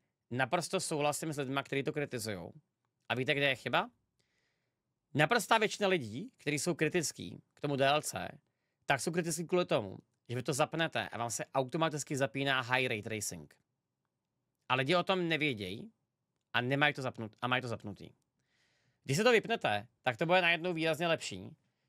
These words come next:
Já chápu, že na nějakých slabších kompech by to mohlo být pořád problém, ale je to hratelný pořád výrazně a výrazně, výrazně lépe. Ale chápu, že tohleto je něco, co musí From,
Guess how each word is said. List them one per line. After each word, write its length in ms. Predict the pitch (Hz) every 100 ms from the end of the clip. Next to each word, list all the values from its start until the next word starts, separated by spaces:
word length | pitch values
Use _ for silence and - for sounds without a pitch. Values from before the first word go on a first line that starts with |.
| -
Já 240 | 120 151
chápu, 320 | 170 196 185 165
že 100 | 180
na 60 |
nějakých 320 | 180 170 180
slabších 400 | - 170 - 175
kompech 300 | - 156 165
by 100 | 147
to 100 | 160
mohlo 200 | 160 156
být 200 | 156 156
pořád 360 | - 135 147 151
problém, 460 | 147 131 135 135 143
ale 180 | 135 139
je 80 | 135
to 120 | 139
hratelný 540 | 135 127 139 131 131
pořád 540 | - 135 135 156 151 151
výrazně 920 | 104 104 135 156 156 131 127 123 143 _
a 60 | 123
výrazně, 640 | 117 127 139 127 139 135 -
výrazně 400 | 117 139 135 147
lépe. 380 | 123 110 123 135 _ _ _ _ _ _ _ _ _ _ - -
Ale 540 | 117 120 117 120 117 _ _ _ _ _ _ _ -
chápu, 300 | 170 151 180
že 140 | 175 170
tohleto 360 | 151 151 151
je 120 | 156
něco, 240 | 147 143 151
co 140 | 160
musí 280 | 147 120 143
From, 340 | 139 151 143